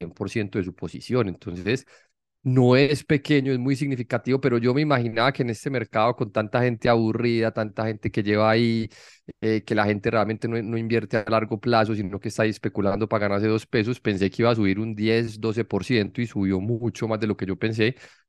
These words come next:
Lo que uno esperaría es que el alza continúe. Yo esperaba más algo así, pero creo que el efecto de este negocio es de tal magnitud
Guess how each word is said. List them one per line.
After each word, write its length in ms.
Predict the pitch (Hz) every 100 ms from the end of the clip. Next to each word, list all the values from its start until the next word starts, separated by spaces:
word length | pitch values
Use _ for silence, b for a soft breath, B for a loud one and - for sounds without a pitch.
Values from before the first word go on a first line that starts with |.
| _
Lo 160 | 101 -
que 100 | 101
uno 80 |
esperaría 480 | 101 - 127 95 92
es 100 | 95
que 140 | - 123
el 220 | 101 92
alza 240 | 90 110
continúe. 560 | - 98 87 101 117 104
Yo 140 | - 98
esperaba 400 | - 113 113 110
más 160 | 110
algo 200 | 107 107
así, 280 | 107 120 110 b b _ -
pero 220 | 113 110
creo 200 | 113 139
que 140 | -
el 100 | 123
efecto 720 | 104 - - 135 - _ 151
de 80 | 143
este 240 | 135 - 131
negocio 500 | 110 110 107 113 127
es 240 | - 107
de 140 | 123
tal 260 | 135 143 131
magnitud 580 | 131 120 110 98 131